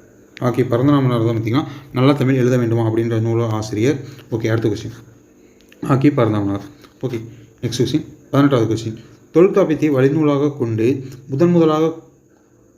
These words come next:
ஆ, எழுதப்பட்ட இலக்கண நூல் எப்படின்னு பாருங்க, தொல்காப்பியத்தை வழிநூலா-, வழிநூலாக கொண்டு முதன் முதலாக எழுதப்பட்ட இலக்கண நூல் எது? அதான் கேள்வி. ஓகே, இதோட ஆன்சர் பார்த்தோம்னா, இதோட ஆன்சர் பார்த்தீங்கன்னா நன்னூல். நன்னூல் தான் பார்த்தீங்கன்னா தொல்காப்பியத்தை வழிநூலாக கொண்டு முதல் முதலாக எழுதப்பட்ட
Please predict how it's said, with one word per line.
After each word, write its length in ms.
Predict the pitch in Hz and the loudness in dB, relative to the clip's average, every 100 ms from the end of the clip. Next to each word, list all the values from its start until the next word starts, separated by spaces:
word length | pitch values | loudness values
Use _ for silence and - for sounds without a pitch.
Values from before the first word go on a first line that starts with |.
| - | -4
ஆ, 60 | 123 123 | 0 2
எழுதப்பட்ட 460 | 123 143 151 131 117 | 4 4 4 0 0
இலக்கண 300 | 131 117 113 | 0 0 -4
நூல் 160 | 107 104 - - - | -6 -8 -14 -20 -14
எப்படின்னு 300 | 110 120 110 | -8 -6 -4
பாருங்க, 240 | 110 147 170 - - | -2 -2 -2 -6 -6
தொல்காப்பியத்தை 600 | - 143 147 160 151 143 156 | 2 4 4 0 -2 -2 0
வழிநூலா-, 640 | 127 143 151 156 147 143 139 | 2 2 0 0 -2 -2 -2
வழிநூலாக 560 | 120 143 151 143 147 | 0 2 4 4 2
கொண்டு 180 | 131 117 | 0 -2
முதன் 260 | 143 131 147 | 0 0 0
முதலாக 440 | 147 143 135 135 - - - - | 2 2 0 -2 -4 -8 -10 2
எழுதப்பட்ட 500 | 127 147 135 127 151 | 4 4 2 -2 0
இலக்கண 420 | 120 127 139 147 | 0 0 0 -2
நூல் 240 | 113 139 110 | 0 -2 -2
எது? 220 | 107 104 101 | -4 -4 -4
அதான் 240 | 104 104 | -4 -6
கேள்வி. 280 | - 98 101 - - - | -4 -4 -6 -10 -20 -10
ஓகே, 180 | 123 117 | -6 0
இதோட 160 | 110 104 | 0 2
ஆன்சர் 280 | 113 113 117 | -2 0 -2
பார்த்தோம்னா, 280 | 113 131 151 | 0 0 0
இதோட 160 | 117 | 0
ஆன்சர் 240 | 110 113 110 | 0 -2 -2
பார்த்தீங்கன்னா 300 | 110 143 170 - - - | -2 -2 -2 -8 -18 -10
நன்னூல். 380 | 113 113 110 101 - - | -2 0 0 -2 -8 -6
நன்னூல் 340 | 127 147 151 | 0 2 4
தான் 80 | 151 | 2
பார்த்தீங்கன்னா 320 | 127 113 143 | 0 0 0
தொல்காப்பியத்தை 540 | 135 139 147 135 127 139 | 2 2 2 0 0 0
வழிநூலாக 480 | 117 135 131 131 117 | 2 2 2 0 -2
கொண்டு 200 | 107 143 147 - | -4 -4 -6 -16
முதல் 260 | - 139 143 | -2 2 2
முதலாக 360 | 135 139 147 123 | 2 2 2 2
எழுதப்பட்ட 420 | 131 131 110 | 0 -2 -4